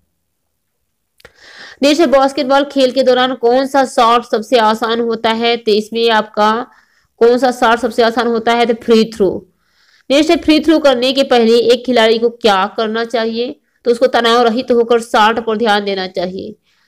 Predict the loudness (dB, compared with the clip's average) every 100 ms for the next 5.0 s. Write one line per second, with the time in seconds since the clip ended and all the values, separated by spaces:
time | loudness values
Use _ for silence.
0 | _ _ -2 0 2 0 2 -2 -2 -2
1 | -2 -2 -4 0 2 2 0 -2 -2 -2
2 | -2 -2 -2 -2 -4 -4 -2 -2 0 -2
3 | -4 -2 0 0 -2 -4 -2 -2 -2 -2
4 | -2 -2 -6 -4 -4 -2 -4 0 0 0